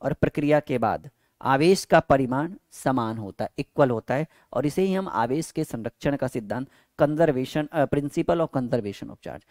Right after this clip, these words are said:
ठीक है। अब देखिए, ये एक सवाल है, "सर, ये विलगित निकाय क्या है?" तो विलगित निकाय उस स्थान को कहते हैं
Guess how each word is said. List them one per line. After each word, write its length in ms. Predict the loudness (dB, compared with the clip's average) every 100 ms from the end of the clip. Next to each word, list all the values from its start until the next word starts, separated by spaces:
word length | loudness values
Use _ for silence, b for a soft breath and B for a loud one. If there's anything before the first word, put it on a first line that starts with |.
| b b
ठीक 100 | 6
है। 120 | 6 4 b b
अब 80 | 4
देखिए, 360 | 6 6 4 0
ये 100 | -2
एक 100 | 0
सवाल 420 | 4 8 8 8
है, 60 | 6
"सर, 140 | 4
ये 80 | 4
विलगित 400 | 2 4 4 4
निकाय 280 | 0 -4 -6
क्या 140 | -8
है?" 180 | -10 -12 b b b
तो 80 | 2
विलगित 420 | 8 8 6 4
निकाय 460 | 4 8 8 8 2
उस 200 | -2 0
स्थान 380 | 0 2 2 4
को 140 | 2 4
कहते 340 | 4 4 2
हैं 260 | 2 0